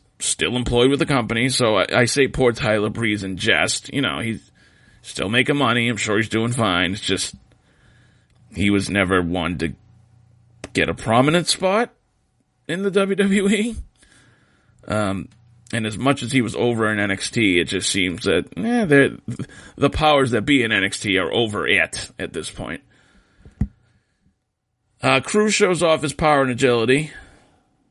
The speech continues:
He hits a beautiful stalling suplex and gets a, our first two count. They fight to the outside, and Breeze launches Crews rib first, ribs first into the L E D side of the ring.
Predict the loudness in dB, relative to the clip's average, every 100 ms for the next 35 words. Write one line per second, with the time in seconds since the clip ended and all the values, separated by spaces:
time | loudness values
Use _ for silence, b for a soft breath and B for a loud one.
0 | _ _ _ -6 -4 -2 -4 -2 2 2
1 | 2 0 -2 0 -2 -2 -4 -4 0 0
2 | 0 -4 -6 -6 -8 -12 -6 -2 -2 -4
3 | -4 -4 -4 0 2 2 -2 -12 -10 -10
4 | -6 -6 -8 -12 b b b b b -4
5 | 0 0 0 2 0 0 0 2 2 0
6 | -4 -6 -6 -4 -4 -4 -6 -10 -6 -4
7 | -2 -4 -6 -2 -2 -4 -4 0 2 0
8 | -6 -14 -6 2 2 4 0 0 2 4
9 | 2 -2 -6 -2 2 2 2 -2 -4 -2
10 | 0 0 -2 -4 -4 -4